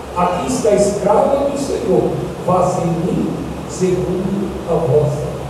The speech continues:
vontade. E aí o verbo,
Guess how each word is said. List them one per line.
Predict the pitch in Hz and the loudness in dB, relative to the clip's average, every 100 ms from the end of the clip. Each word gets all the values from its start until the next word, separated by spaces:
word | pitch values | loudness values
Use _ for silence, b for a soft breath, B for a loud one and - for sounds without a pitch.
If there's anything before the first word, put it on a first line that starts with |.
| - - - | -8 -8 -6
vontade. | - - - - - - - - - - - - - - - 170 | -6 -4 -6 -8 -8 -10 -10 -10 -10 -10 -10 -10 -10 -10 -8 0
E | 170 | 4
aí | 170 | 6
o | 175 180 | 6 4
verbo, | 233 160 160 | 4 4 4